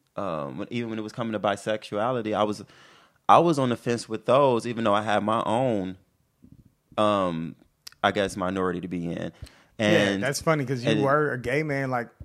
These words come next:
Speaker 2: I don't believe in
Speaker 1: I, I
Speaker 2: bisexuality.
Speaker 1: don't know if I believe in
Speaker 2: <laughs>
Speaker 1: bisexuality, and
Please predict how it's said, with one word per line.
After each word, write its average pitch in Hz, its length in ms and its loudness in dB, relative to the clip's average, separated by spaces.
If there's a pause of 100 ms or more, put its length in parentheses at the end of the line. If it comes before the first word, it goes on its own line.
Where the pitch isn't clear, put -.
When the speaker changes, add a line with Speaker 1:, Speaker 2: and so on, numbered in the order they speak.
Speaker 2:
I 120 80 -2
don't 120 80 -2
believe 120 200 -4
in 123 60 -6
Speaker 1:
I, 120 100 -2
I 123 40 0
Speaker 2:
bisexuality. 117 480 0
Speaker 1:
don't 123 100 -2
know 123 120 2
if 123 100 -4
I 120 80 6
believe 123 180 2
in 117 60 0
Speaker 2:
<laughs> 110 80 6
Speaker 1:
bisexuality, 117 600 0
and 107 300 -2